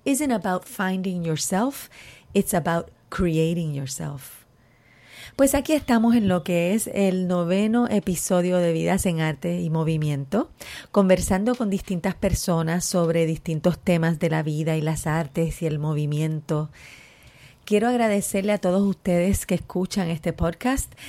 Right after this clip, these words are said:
de todas partes del mundo. <laughs> Bueno, por lo menos sé de dos o tres en Puerto Rico y en Nueva York y en California que han tenido la oportunidad de escuchar los episodios.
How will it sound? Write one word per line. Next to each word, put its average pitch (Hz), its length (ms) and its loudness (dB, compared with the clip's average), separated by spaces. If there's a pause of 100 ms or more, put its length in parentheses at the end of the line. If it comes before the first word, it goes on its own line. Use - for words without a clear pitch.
de 208 200 6
todas 339 580 2
partes 220 460 2
del 180 180 4
mundo. 170 880 0 (100)
<laughs> - 600 -14
Bueno, 180 420 4 (800)
por 202 160 6
lo 190 180 6
menos 190 380 4
sé 233 160 4
de 226 140 6
dos 202 140 6
o 226 140 6
tres 190 300 6
en 196 120 4
Puerto 175 300 4
Rico 214 920 2 (320)
y 185 100 2
en 165 120 2
Nueva 160 260 0
York 202 680 4 (240)
y 185 80 0
en 160 140 0
California 190 1040 2 (680)
que 190 100 4
han 170 140 2
tenido 185 340 4
la 180 100 4
oportunidad 165 580 0
de 170 60 4
escuchar 175 460 0
los 165 140 2
episodios. 156 1080 -2